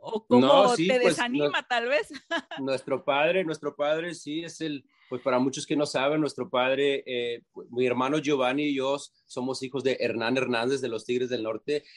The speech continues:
Speaker 2: el que toca la puerta negra, del, el del mechón, eh, y pues sí, no, él, él es el que tiene toda la culpa, es el culpable de todo esto, es el que nos dijo, "Si van a entrar a este ambiente y a este negocio de la música, hay que hacer algo propio, algo de ustedes", ¿no? Este,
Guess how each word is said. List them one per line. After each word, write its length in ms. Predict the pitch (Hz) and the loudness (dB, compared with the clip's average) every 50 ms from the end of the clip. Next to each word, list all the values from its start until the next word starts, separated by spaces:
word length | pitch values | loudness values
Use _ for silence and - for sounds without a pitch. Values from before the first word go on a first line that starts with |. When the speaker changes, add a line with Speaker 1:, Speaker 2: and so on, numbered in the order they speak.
| 185 - | -12 -10
Speaker 2:
el 140 | 113 117 - | -8 -6 -4
que 100 | 143 - | -4 -2
toca 240 | - - - 160 | -2 -2 0 0
la 160 | 165 160 151 - | 0 0 0 0
puerta 240 | 147 - - 165 151 | -4 -6 -4 -4 -2
negra, 400 | 147 139 139 151 151 160 165 160 | -2 -2 -2 -2 -4 -4 -4 -4
del, 220 | 156 151 147 139 - | -6 -6 -6 -8 -8
el 160 | 139 135 131 | -8 -10 -8
del 180 | 127 135 139 131 | -8 -8 -6 -6
mechón, 560 | 127 127 123 - 143 135 143 156 165 175 - _ _ _ _ _ - | -8 -8 -6 -2 0 2 2 0 0 -2 -10 _ _ _ _ _ -8
eh, 380 | 135 135 131 127 127 123 117 107 | -6 -4 -4 -2 -2 -4 -6 -6
y 140 | - 143 139 | -8 -12 -10
pues 260 | 131 - 139 127 - | -8 -6 -6 -6 -4
sí, 240 | - 156 175 208 208 | -2 -2 0 0 2
no, 180 | 185 190 196 196 | 2 4 4 4
él, 380 | 190 143 165 170 175 190 202 - | 2 2 0 -4 -4 -6 -8 -8
él 160 | - 160 180 | -10 -10 -8
es 120 | 202 190 220 | -8 -10 -12
el 100 | 226 190 | -12 -10
que 80 | 214 | -10
tiene 240 | - - 185 190 208 | -8 -6 -6 -6 -6
toda 200 | 185 202 202 214 | -4 -4 -2 -2
la 120 | 214 196 202 | 0 -2 -2
culpa, 480 | - 180 202 247 - - 277 269 202 | -4 -6 -8 -8 -8 -6 -4 -2 0
es 140 | 190 180 196 | -2 -2 -4
el 160 | 208 208 196 | -8 -10 -10
culpable 460 | - 190 170 - - 160 170 190 208 | -10 -12 -10 -6 -4 -4 -2 -2 -2
de 100 | 202 190 | -2 -4
todo 320 | 185 - 185 190 180 170 170 | -4 -6 -6 -4 -2 -2 -2
esto, 240 | 190 185 - - 165 | -2 -4 -6 -10 -12
es 140 | 160 - | -12 -12
el 100 | 185 - | -14 -14
que 100 | _ - | _ -6
nos 140 | 160 160 143 | -4 -4 -2
dijo, 240 | 143 165 165 - 165 | -2 -4 -4 -6 -6
"Si 140 | - 156 151 | -4 0 2
van 200 | 151 156 160 180 | 2 4 4 4
a 160 | 185 180 185 - - - _ - | 2 0 0 -4 -18 -20 _ -4
entrar 400 | 135 139 139 135 147 147 165 170 | -4 -2 -2 0 0 0 2 2
a 140 | 170 165 160 | 2 2 0
este 300 | 165 156 - _ - 175 | 0 -2 -4 _ -4 -2
ambiente 440 | 156 147 147 151 151 151 151 175 | -2 0 -2 -2 -2 -4 -6 -6
y 60 | 160 156 | -4 -4
a 20 | |
este 160 | 151 - 175 | -4 -4 -4
negocio 360 | 160 151 135 139 143 139 160 | -4 -2 -2 -2 -4 -4 -4
de 100 | 160 156 | -6 -4
la 80 | 147 135 | -4 -4
música, 520 | 127 131 131 - - 156 - 165 170 185 - _ - - - - | -6 -6 -10 -10 -12 -12 -10 -8 -10 -10 -10 _ -20 -16 -8 -6
hay 120 | 131 - | -4 -4
que 80 | - 165 | -4 -4
hacer 180 | - 180 151 | -4 0 2
algo 280 | 147 151 160 170 - - | 2 2 2 0 -2 0
propio, 400 | 143 143 147 143 - 131 117 117 | 2 2 2 0 0 0 0 0
algo 180 | 127 135 151 | 0 0 -2
de 60 | 151 147 | -2 -4
ustedes", 580 | 135 - - 131 135 139 139 127 120 - - | -4 -6 -4 -2 -2 0 0 -2 -4 -6 -8
¿no? 220 | 120 120 127 143 143 | -6 -4 -2 -2 -4
Este, 420 | 127 123 - - - 120 110 - | -4 -6 -10 -10 -10 -10 -10 -12